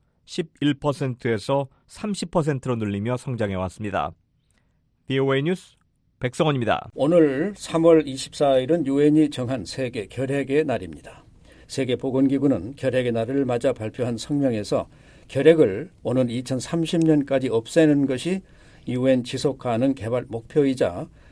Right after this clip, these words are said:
Speaker 2: 결핵 전략의 중요한 목표라고 밝혔습니다. 결핵은 치료가 쉽지 않은 질병으로 알려져 있습니다. 그런 만큼 개발도상국들에서는 가장 중요한 사망 원인으로 꼽히고 있습니다.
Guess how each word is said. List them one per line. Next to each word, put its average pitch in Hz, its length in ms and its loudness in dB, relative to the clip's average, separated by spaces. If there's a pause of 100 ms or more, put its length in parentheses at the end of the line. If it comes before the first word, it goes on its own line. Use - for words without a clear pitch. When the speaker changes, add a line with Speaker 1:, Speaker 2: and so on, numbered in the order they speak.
Speaker 2:
결핵 131 320 -4
전략의 113 580 -2
중요한 143 460 0
목표라고 113 600 -4
밝혔습니다. 92 680 -16 (800)
결핵은 160 440 4
치료가 196 380 -2
쉽지 170 300 -6
않은 143 320 0
질병으로 143 600 0
알려져 120 320 -4
있습니다. - 560 -14 (240)
그런 107 240 -4
만큼 104 480 -8 (300)
개발도상국들에서는 139 1300 0
가장 135 340 -2
중요한 165 560 2
사망 127 440 -6
원인으로 151 460 2
꼽히고 123 340 -10
있습니다. - 480 -18